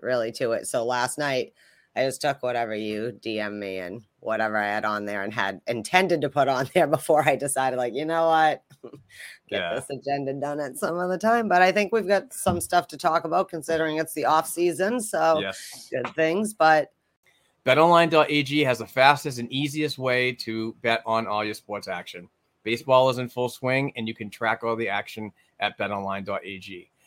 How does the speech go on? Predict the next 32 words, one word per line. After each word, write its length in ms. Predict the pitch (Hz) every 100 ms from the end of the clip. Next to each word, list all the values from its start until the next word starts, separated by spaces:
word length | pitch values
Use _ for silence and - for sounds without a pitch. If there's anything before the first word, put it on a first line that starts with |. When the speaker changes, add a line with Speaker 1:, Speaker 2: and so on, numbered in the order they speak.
| _ -
Speaker 2:
Get 160 | 113
all 220 | 107 113
the 160 | 117 113
latest 460 | 113 120 120 120 120
news, 320 | 131 147 139
odds, 320 | 117 117 120
and 100 | 110
info 380 | 110 120 117 117
for 180 | 117 95
all 200 | 104 107
your 100 | 101
sporting 460 | - 110 117 131
needs, 260 | 127 123 120
including 340 | 107 107 107
Major 280 | 107 107 120
League 180 | 113 113
Baseball, 560 | 113 120 - 139 143 - _ -
the 60 | 104
National 400 | 117 131 139 135
Football 400 | 156 - 123 120
League. 140 | 117
That's 180 | 113 113
right, 200 | 127 -
folks. 280 | 120 113 -
Football 480 | - - 131 135 131
is 180 | 127
back. 480 | 120 123 113 87 - _ _ _ _ _ _
P 160 | - 160
G 180 | 165 156
A 160 | 151
Tour 320 | 147 147 143
Golf, 480 | 139 135 135 139 -